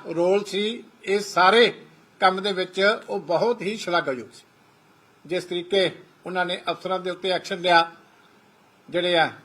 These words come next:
ਐਸ ਐਸ ਪੀ ਨੂੰ ਵੀ ਸਸਪੈਂਡ ਕੀਤਾ, ਡੀ ਐਸ ਪੀ ਵੀ ਬਦਲੇ, ਐਸ ਐਚ ਓ ਵੀ ਬਦਲੇ, ਉਸ ਤੋਂ ਬਾਅਦ ਡੀ ਜੀ ਪੀ ਪੰਜਾਬ ਨੂੰ ਵੀ ਤਲਬ ਕੀਤਾ ਉਹਨਾਂ ਨੇ ਪੱਚੀ ਤਰੀਕ ਨੂੰ।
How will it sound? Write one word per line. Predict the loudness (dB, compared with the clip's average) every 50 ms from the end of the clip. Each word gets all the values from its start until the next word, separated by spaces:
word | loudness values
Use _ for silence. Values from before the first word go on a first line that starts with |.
| _ _ _
ਐਸ | -6 -6 -4 -4
ਐਸ | -6 -8
ਪੀ | -6 -6 -6
ਨੂੰ | -6 -4
ਵੀ | -6 -6
ਸਸਪੈਂਡ | -6 -6 -8 -6 -4 -4 -4 -4 -6
ਕੀਤਾ, | -10 -10 -10 -2 2 2 4 4
ਡੀ | 2 0 -2 0 0
ਐਸ | 0 -2 -4
ਪੀ | -8 -8 -6
ਵੀ | -6 -6 -4
ਬਦਲੇ, | -4 -6 -6 -4 -4 -4 -6 -4 -4
ਐਸ | -4 -4 -4 -4
ਐਚ | -6 -6 -4
ਓ | -4 -2
ਵੀ | -2 -2
ਬਦਲੇ, | -2 -2 -4 -2 -2 -2 -4 -4 -8 -16 -20 _ _ _ _ _ _ _ _ _ _ -10
ਉਸ | -10 -6
ਤੋਂ | -4 -2 6
ਬਾਅਦ | 8 8 8 8 6 0 -6 -10 -20 _ _ _ -14
ਡੀ | -8 -6 -4 -4
ਜੀ | -4 -6
ਪੀ | -6 -4 -4 -4
ਪੰਜਾਬ | -6 -8 -10 -10 -6 0 4 4 4 4 2
ਨੂੰ | -4 -8
ਵੀ | -8 -4
ਤਲਬ | -2 -2 -2 -2 -2
ਕੀਤਾ | -6 -10 -8 -2 0 0
ਉਹਨਾਂ | 0 0 -2 -6
ਨੇ | -6
ਪੱਚੀ | -8 -8 -8 -8 -10
ਤਰੀਕ | -8 -6 -6 -6 -6
ਨੂੰ। | -8 -10 -12